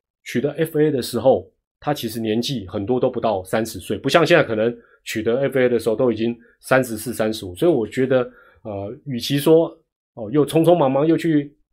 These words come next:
改相关的规定，那以后再改回来，改来改去，我觉得应该是不用，而且慢慢这个效益应该，哦，从这个陈大哥之后就慢慢会，哦，会出来。对啦，对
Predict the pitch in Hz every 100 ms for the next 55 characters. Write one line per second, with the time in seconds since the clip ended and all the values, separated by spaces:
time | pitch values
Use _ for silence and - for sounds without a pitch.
0 | _ 104 104 147 139 151 143 143 143 156
1 | 127 160 123 160 180 127 107 117 127 117
2 | 107 104 95 117 98 113 120 131 151 151
3 | 151 143 147 - 147 - 104 135 139 117
4 | 98 - _ 185 180 165 147 139 - 156
5 | 143 147 110 120 117 113 _ _ 95 87
6 | 110 113 117 - 117 139 147 123 131 127
7 | - 143 127 120 131 123 110 104 110 101
8 | - - - 98 85 117 110 - 107 80
9 | 80 - - _ 117 123 127 120 123